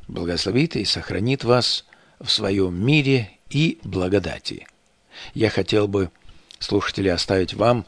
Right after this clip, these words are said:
одно домашнее задание и один вопрос. Домашнее задание следующее. Это прочитать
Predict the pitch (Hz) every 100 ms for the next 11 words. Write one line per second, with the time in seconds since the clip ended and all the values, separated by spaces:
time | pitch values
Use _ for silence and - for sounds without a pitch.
0 | - - - - 90 85 113 110 - 95
1 | 92 98 92 95 90 80 90 107 123 135
2 | 113 - - _ - 98 92 110 120 -
3 | 110 117 - 87 - - - - - -
4 | - - 90 107 101 101 92 90 101 131
5 | 131 117 - 120 98 78 - - 58 -
6 | - 90 - - 107 -